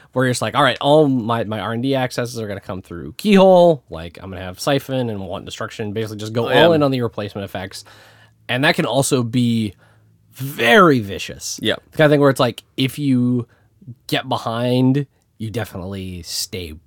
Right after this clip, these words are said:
Speaker 1: behind. <laughs>
Speaker 2: Yeah, yeah. And, and, and again, like, Si-, like, Siphon is such a strong, it's just, hell, Siphon's strong in every ar-,
Speaker 1: Yes.
Speaker 2: archetype, but, but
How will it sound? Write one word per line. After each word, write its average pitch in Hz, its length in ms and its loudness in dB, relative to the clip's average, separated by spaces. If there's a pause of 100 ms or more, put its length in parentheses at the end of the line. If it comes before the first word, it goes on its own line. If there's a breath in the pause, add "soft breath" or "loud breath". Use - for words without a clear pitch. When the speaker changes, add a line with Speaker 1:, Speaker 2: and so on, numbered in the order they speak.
Speaker 1:
behind. - 760 -4
<laughs> - 20 -6
Speaker 2:
Yeah, 95 220 0 (240 soft breath)
yeah. - 160 -6 (420 loud breath)
And, 139 180 2
and, 156 160 4
and 139 160 0
again, 131 200 2
like, 123 160 2
Si-, 104 320 2
like, 120 260 -6
Siphon 139 400 4
is 113 100 2
such 120 200 0
a 92 280 0 (200)
strong, 104 480 0
it's - 300 -10
just, - 320 -10
hell, 170 220 4
Siphon's 160 320 2
strong 117 260 4
in 82 100 -4
every 90 420 -4
ar-, - 140 -6
Speaker 1:
Yes. 151 260 4
Speaker 2:
archetype, 104 300 -2
but, 113 200 0
but 120 200 0